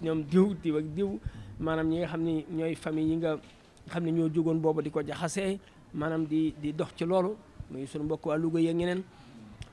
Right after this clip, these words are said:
Li ko indi woon mooy loolu il fallait mu am sabab, day am sabab, ni mu amee woon dégg maam ci Yonent bi sallallahu alayhi wa sallam, am ci mboolem Yonent yi jiitu woon. Sabab boobu moo waral,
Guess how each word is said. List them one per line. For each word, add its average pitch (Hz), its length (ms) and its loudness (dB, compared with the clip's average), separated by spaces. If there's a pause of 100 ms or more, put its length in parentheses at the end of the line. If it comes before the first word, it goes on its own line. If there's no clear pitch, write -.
(340)
Li 208 140 2
ko 294 120 4
indi 240 200 4
woon 190 200 6 (380)
mooy 196 220 4
loolu 220 220 4
il 202 80 -2
fallait 233 200 -2
mu 208 80 -2
am 180 100 -2
sabab, 156 300 -4 (400)
day 160 180 -2
am 165 120 -6
sabab, 123 280 -6 (260)
ni 156 100 0
mu 165 100 -2
amee 151 160 0
woon 147 180 0
dégg 139 160 -4
maam 135 180 -4
ci - 120 -8
Yonent 147 140 -4
bi 143 80 -8
sallallahu 135 280 -8
alayhi 131 160 -10
wa 165 60 -6
sallam, - 80 -14
am 147 100 -8
ci 156 80 -4
mboolem 151 220 -2
Yonent 151 220 -4
yi 139 100 -6
jiitu 131 200 -6
woon. 113 80 -10 (1000)
Sabab 165 320 -2
boobu 156 240 2
moo 160 240 0
waral, 147 200 0